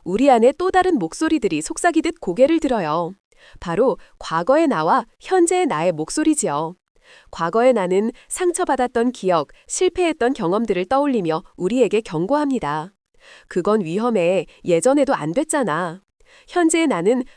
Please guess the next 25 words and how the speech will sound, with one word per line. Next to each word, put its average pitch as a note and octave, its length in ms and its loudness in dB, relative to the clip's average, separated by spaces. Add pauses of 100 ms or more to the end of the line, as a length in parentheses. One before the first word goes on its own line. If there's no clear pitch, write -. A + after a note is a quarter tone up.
변화의 B3+ 500 0
두려움과 G3 680 -2 (180)
익숙함에 D#4 540 -2
대한 A3+ 300 -2
미련 G3+ 300 0
때문에 G#3 360 0
주저하게 D4+ 500 0
만들어요. F#3+ 640 -2 (640)
"지금 G3+ 340 0
이대로도 F#3 420 2
괜찮지 A3+ 500 -2
않아? F3 380 -4 (340)
굳이 G#3 440 -4
힘들게 F4 460 2
바꿔야 C#4 440 0
할까?" G#3+ 400 -2 (540)
이런 A3+ 300 2
내면의 C4+ 420 2
저항과 F#3 560 -2
갈등은 F#3 560 0 (140)
우리를 A3 340 0
혼란스럽게 F#4+ 640 0
만들 D#3 300 -4
수 - 120 -6
있답니다. D#3 680 -4